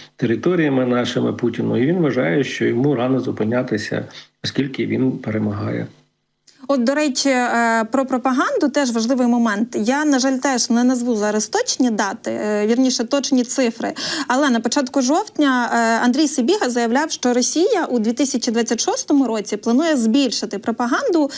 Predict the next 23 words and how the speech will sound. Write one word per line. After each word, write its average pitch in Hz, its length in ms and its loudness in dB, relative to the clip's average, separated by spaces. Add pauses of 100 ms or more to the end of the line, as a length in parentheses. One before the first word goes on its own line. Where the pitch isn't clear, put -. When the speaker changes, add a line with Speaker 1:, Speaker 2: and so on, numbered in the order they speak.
(160)
Speaker 2:
витрати 269 480 0
на 247 140 2
пропаганду 240 520 0
аж 302 140 0
на 320 100 4
п'ятдесят 269 640 -2
чотири 269 300 0
відсотки. 233 580 -4 (280)
Тобто 285 300 -2
на 214 120 -2
фоні 339 280 0
того, 233 380 -2
що 277 240 0
у 294 80 2
них 262 200 0
відбувається 247 500 0
зараз 247 300 -2
в 233 40 0
економіці 240 480 0
їхньої 233 340 0
країни, 208 500 -4
на 214 80 -2
фоні, 269 340 2